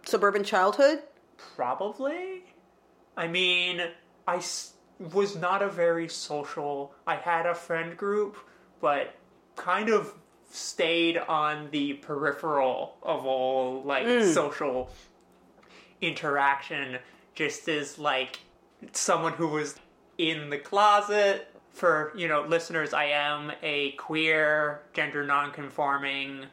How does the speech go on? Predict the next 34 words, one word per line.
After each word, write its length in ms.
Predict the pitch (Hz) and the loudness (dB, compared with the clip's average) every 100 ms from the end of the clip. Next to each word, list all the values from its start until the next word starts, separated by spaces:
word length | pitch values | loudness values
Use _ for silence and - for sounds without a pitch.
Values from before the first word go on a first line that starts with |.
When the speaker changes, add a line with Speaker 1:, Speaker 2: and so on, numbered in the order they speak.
| - _ | -20 _
Speaker 2:
genderqueer 1040 | - 143 143 143 - 143 143 135 131 131 127 - _ _ _ | -4 -2 0 -2 -2 0 2 2 2 0 -6 -12 _ _ _
trans 360 | - 139 135 156 | -8 -2 -2 0
woman. 440 | 196 196 220 233 - - - | 0 2 0 -2 -8 -8 2
I 220 | 170 175 | 4 4
was 540 | 165 170 160 151 - | 4 2 2 -4 -8
not 440 | 180 165 170 160 151 - - _ _ | -4 2 6 6 4 -4 -18 _ _
out 360 | 170 151 135 - | 2 2 2 -2
as 160 | 143 - | -4 -2
any 240 | 143 131 | -4 -4
of 180 | 117 113 | -6 -6
those 280 | 143 123 120 | -4 -4 -6
things. 540 | - 120 113 110 - | -4 -4 -4 -10 -4
Speaker 1:
Wow, 180 | 190 185 - | 0 2 2
and 120 | 202 | 2
Speaker 2:
Um, 200 | 123 196 | 2 2
Speaker 1:
when 140 | 214 | 2
Speaker 2:
and, 80 | 226 | 4
Speaker 1:
did 200 | 240 208 | 2 2
you 60 | 226 | 2
Speaker 2:
and 80 | 214 | 6
Speaker 1:
know 280 | 214 214 | 8 6
for 220 | 208 - 208 | 4 -2 2
yourself 560 | 190 185 226 240 233 | 2 4 4 4 4
that 100 | - | 0
that's 260 | 170 185 - | 2 0 2
what 180 | 190 196 | 0 0
you 80 | 185 | 0
were? 400 | 185 254 180 175 - _ _ | 4 4 4 0 -12 _ _
Speaker 2:
To 180 | - 160 | -8 -8
some 380 | - - 185 196 | -6 -2 0 0
extent, 420 | 202 - 208 196 - - _ - 156 | -4 -2 -2 -2 -10 -20 _ -4 4
before 500 | 190 - 226 269 262 | 4 6 6 8 8
high 200 | 220 202 | 4 0
school. 440 | - 143 - - | -4 -6 -6 -10